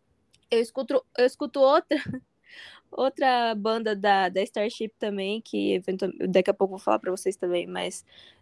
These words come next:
a, a Sister era, é, era composta por quatro mu-, quatro mulheres. Aí, tipo, é, já acabou faz alguns anos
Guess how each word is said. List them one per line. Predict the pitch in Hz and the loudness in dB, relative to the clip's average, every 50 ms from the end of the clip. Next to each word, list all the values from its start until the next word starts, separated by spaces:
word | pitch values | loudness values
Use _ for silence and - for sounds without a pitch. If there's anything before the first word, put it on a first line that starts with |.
| _ - - _ | _ -20 -6 _
a, | - 196 196 208 214 - - _ | 6 8 8 8 6 4 2 _
a | - 220 247 262 | 2 4 4 2
Sister | - - - 226 247 254 - - 208 196 190 - | -2 -8 -8 -6 -6 -8 -4 -2 -2 -2 0 -2
era, | - 196 196 196 196 190 190 208 - - | 0 0 0 0 0 -2 -2 -4 -4 -4
é, | - 196 202 185 185 180 - - _ _ _ - | -2 -2 -2 -2 -2 -4 -6 -8 _ _ _ -4
era | - 202 202 202 | -2 0 0 0
composta | 220 220 208 - 214 214 220 - | -2 -8 -2 0 0 0 0 -2
por | 220 - - 226 220 | -8 -4 -4 -4 -2
quatro | - - - 226 226 - 285 | 0 -2 -2 -2 -2 -4 -6
mu-, | 269 285 269 - _ _ _ _ _ | -6 -6 -8 -10 _ _ _ _ _
quatro | 226 214 - - 247 | -6 -6 -6 -6 -6
mulheres. | 254 254 226 - - - - - - - - _ - - - | -4 -2 -2 -2 -2 -2 -6 -12 -18 -20 -20 _ -20 -14 -8
Aí, | 196 190 185 185 190 | -6 -2 -2 -2 -2
tipo, | - - - 208 - - 190 185 185 180 185 - _ _ _ _ _ _ _ _ _ _ _ _ _ _ _ _ _ _ | -2 -6 -12 -8 -2 0 2 2 2 0 -2 -8 _ _ _ _ _ _ _ _ _ _ _ _ _ _ _ _ _ _
é, | - 202 190 190 180 180 180 196 | 0 2 2 2 2 2 0 0
já | 208 208 | 2 2
acabou | 208 - - 226 196 202 214 | 2 4 4 4 4 4 2
faz | 233 - 233 214 | 2 2 0 2
alguns | 220 214 208 220 226 202 190 | 2 2 2 0 0 2 2
anos | 180 180 202 226 269 262 - - - | 4 4 4 2 0 -6 -8 -12 -14